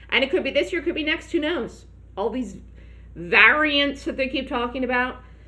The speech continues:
<laughs> We're living in a world that's, the government has really overtaken, uh, people's lives so much.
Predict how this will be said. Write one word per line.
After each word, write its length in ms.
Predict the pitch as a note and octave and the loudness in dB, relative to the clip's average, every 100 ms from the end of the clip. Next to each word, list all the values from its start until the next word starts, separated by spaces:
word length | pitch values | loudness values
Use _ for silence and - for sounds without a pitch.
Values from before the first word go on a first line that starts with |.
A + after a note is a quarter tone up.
| - - - - | -20 -20 -20 -20
<laughs> 680 | - - - A4 A4 - | -10 -6 2 4 6 6
We're 360 | A4+ A4 - - | 6 4 2 0
living 280 | D4+ G4 F#4 | -2 0 0
in 120 | C4 | 0
a 40 | |
world 400 | E3 G3+ C#4 C#4 | -2 0 0 2
that's, 320 | F3 D#3 - - - - | 0 -2 -8 -18 -20 -16
the 140 | F3 C#3+ | -10 -4
government 440 | G#3+ D#4 C#4 E3 | -2 0 0 -2
has 200 | F3 F3 - - | -4 -6 -14 -14
really 360 | F3+ B3 C4+ E3+ | -2 2 4 4
overtaken, 680 | E3+ E3+ C4 G3+ E3+ D#3+ - - - - - | 0 -4 -4 -4 -6 -8 -12 -20 -20 -10 0
uh, 180 | E3+ D3+ | 0 0
people's 380 | - F#3+ F#3 F#3+ | -2 -4 -4 -4
lives 400 | F3 G#3 A3+ - | -2 0 -2 -6
so 300 | - A3+ B3 | -4 -2 0
much. 640 | D#3+ F#3+ A#2 - - - | 0 0 -2 -6 -14 -14